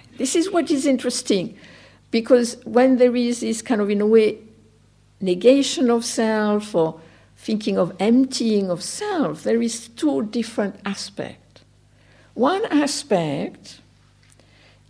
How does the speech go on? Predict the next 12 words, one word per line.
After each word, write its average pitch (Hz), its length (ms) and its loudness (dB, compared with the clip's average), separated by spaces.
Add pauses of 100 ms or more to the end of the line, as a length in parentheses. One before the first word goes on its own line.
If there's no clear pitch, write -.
(120)
is 277 360 4
this 262 260 0
impression 214 1040 -4 (1200)
that 226 400 -4
there 226 180 6
is 226 220 0
a 180 40 -4
self, 160 480 -6 (300)
like 180 220 -4
there 208 140 2
is 185 120 -4
something 214 880 -2